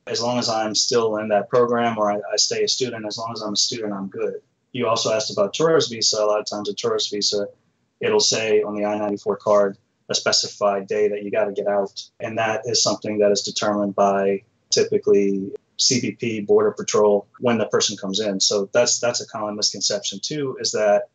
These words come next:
there's a difference between visa validity, time validity,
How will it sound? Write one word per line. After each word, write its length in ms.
there's 180
a 60
difference 320
between 360
visa 520
validity, 640
time 300
validity, 500